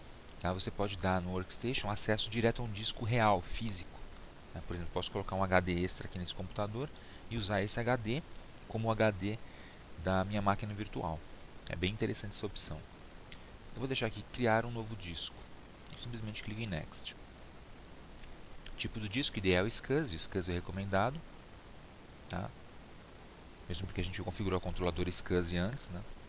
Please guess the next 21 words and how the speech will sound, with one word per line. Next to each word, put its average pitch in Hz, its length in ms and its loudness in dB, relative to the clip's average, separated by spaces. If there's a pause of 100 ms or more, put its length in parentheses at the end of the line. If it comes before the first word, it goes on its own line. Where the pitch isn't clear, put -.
(960)
Tamanho 110 300 4
do 120 100 -4
disco, 127 380 -2
máximo. 151 480 2 (1200)
Você - 100 -4
pode 113 180 0
especificar - 440 2
para 107 120 4
ele 104 100 8
alocar 104 420 4
todo 135 220 -2
o - 20 0
espaço - 420 2
agora, 107 400 4 (1000)
ou 139 260 4 (320)
alocar 113 340 2
o 113 40 4
espaço 117 420 4
aos 120 180 2
poucos, - 680 -2 (300)
tá? 90 160 -4